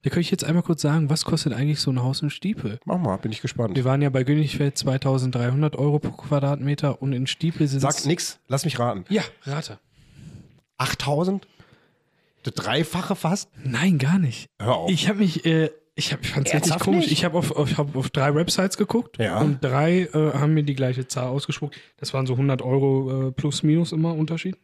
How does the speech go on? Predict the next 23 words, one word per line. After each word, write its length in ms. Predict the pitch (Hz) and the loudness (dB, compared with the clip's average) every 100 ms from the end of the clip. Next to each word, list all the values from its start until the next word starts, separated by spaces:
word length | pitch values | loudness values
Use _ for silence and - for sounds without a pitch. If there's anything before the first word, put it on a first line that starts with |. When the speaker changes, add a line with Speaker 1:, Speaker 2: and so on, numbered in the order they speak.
| _ - | _ -2
Speaker 2:
Ja. 380 | 147 95 208 185 _ _ _ | 0 0 -2 -8 _ _ _
Speaker 1:
Das 100 | - | 0
sind 120 | 135 | 0
dreitausendsiebenhundert 1120 | 117 113 147 - 160 165 156 147 151 151 143 | 2 0 0 2 2 4 2 2 0 0 -2
Euro 240 | - 117 117 | -4 -10 -12
pro 240 | - - | -14 -6
Speaker 2:
Mehr 260 | 117 120 202 | 0 2 2
Speaker 1:
Quadratmeter. 360 | 131 214 - 123 | 2 -2 -2 -8
Speaker 2:
nicht? 60 | - - - - - - _ | -12 -16 -16 -16 -18 -20 _
Speaker 1:
Ja, 200 | 127 123 | -2 0
mehr 220 | 127 147 | 2 4
nicht, 240 | 156 - | 2 2
aber 160 | 135 131 | 2 2
ich 140 | 123 | 0
glaube 320 | - 131 175 113 | 0 0 0 0
einfach, 280 | 120 117 | -2 -4
du, 160 | 131 131 | -4 -4
das 320 | 113 120 120 | -4 -6 -6
wird 100 | 131 | -2
ja 60 | 131 | -2
pro 180 | - 139 | 0 -2
Quadratmeter 680 | - 123 123 127 139 147 | -2 -2 -2 -2 0 0
gerechnet. 500 | 139 139 147 147 151 | 0 0 0 0 0